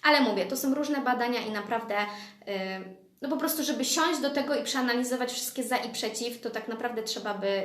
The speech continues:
dużo czasu poświęcić. Ja Wam zebrałam to wszystko w ta-, w taką, skondensowałam to w jedno, ale tak jak mówię, najważniejsza jest pacjentka, pacjent, jej objawy, jego objawy, no oczywiście badania, jeśli mamy wykonane, no to już jest w ogóle najlepsze.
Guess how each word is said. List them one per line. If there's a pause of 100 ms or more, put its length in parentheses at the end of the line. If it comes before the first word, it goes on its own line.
dużo
czasu
poświęcić. (340)
Ja
Wam
zebrałam
to
wszystko
w
ta-,
w
taką,
skondensowałam
to
w (200)
jedno, (500)
ale
tak
jak
mówię,
najważniejsza
jest
pacjentka,
pacjent,
jej
objawy,
jego
objawy, (380)
no
oczywiście
badania,
jeśli
mamy
wykonane,
no
to
już
jest
w
ogóle (420)
najlepsze.